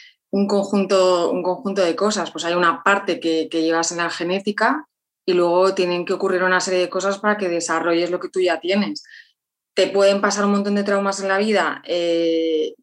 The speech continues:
y que no tengas ese impulso que, que haga que al final se desarrolle toda la psicopatía en este caso. Y, y viceversa, puedes nacer y que no te pase nada y, y que al final se desarrolle. Entonces naces, se hace, según la corriente, pues te van a decir una cosa.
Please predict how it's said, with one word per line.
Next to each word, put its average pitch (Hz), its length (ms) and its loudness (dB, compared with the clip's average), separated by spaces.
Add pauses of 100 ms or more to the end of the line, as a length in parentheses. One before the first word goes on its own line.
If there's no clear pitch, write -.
(340)
y - 160 -14
que 165 140 -4
no 170 160 -6
tengas 180 360 0
ese 180 460 2
impulso 185 640 -2
que, 175 540 -2
que 175 260 0
haga 175 260 2
que 175 60 -6
al 170 120 -6
final 175 380 -4
se 175 160 0
desarrolle 175 720 0
toda 175 180 2
la 175 120 2
psicopatía 175 540 -2
en 175 60 -10
este 175 200 -8
caso. 214 400 -4 (840)
Y, 190 440 4
y - 20 4
viceversa, 175 760 2 (220)
puedes 175 260 2
nacer 226 640 0
y 185 280 -2
que 170 80 -2
no 170 100 -6
te 185 100 -6
pase 185 220 -4
nada 226 460 2
y, 165 480 -4
y 156 80 -8
que 165 100 -4
al 160 100 -6
final 170 220 -6
se 185 120 0
desarrolle. 170 360 0
Entonces 165 320 -8
naces, 180 340 0
se 202 120 0
hace, 208 300 2
según 180 280 -4
la 180 100 2
corriente, 190 480 -2
pues 202 160 -8
te 175 80 -6
van 175 140 0
a 180 80 0
decir 185 240 -8
una 151 180 -6
cosa. 170 320 -4